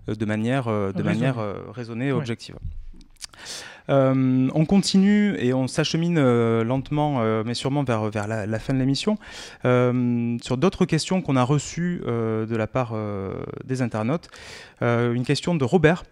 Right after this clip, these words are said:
Speaker 1: qui habite à Cergy, et, euh, qui nous dit qu'il souhaiterait, euh, euh, mettre aux normes son installation électrique, car elle est ancienne, elle date des années soixante-dix,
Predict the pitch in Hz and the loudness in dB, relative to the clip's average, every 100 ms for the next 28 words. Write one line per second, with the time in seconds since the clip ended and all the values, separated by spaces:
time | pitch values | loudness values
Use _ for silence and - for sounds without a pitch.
0 | - 127 120 113 - 123 107 165 - _ | -6 -4 -2 -4 -2 -2 -2 -4 -6 _
1 | _ _ _ _ - 160 143 156 127 120 | _ _ _ _ -10 -2 2 2 4 2
2 | 117 - 127 120 120 143 185 143 - 151 | 0 -6 -6 -4 -2 -2 -4 -6 -2 -2
3 | - - 156 131 117 113 110 110 - - | -2 0 2 2 2 0 -2 -4 -8 -20
4 | - 107 123 156 151 147 160 156 131 113 | -8 0 0 2 2 4 4 2 2 0
5 | 127 117 - 120 - 120 120 - 208 - | -2 -2 -2 -2 -2 -2 -2 -4 -4 -6
6 | - - 107 107 110 113 110 120 143 165 | -12 -4 0 0 0 -2 -4 -2 -4 -6
7 | - 110 113 113 107 110 127 - 107 151 | -8 -6 -4 -4 -4 -6 -6 -6 -4 -4
8 | 185 | -6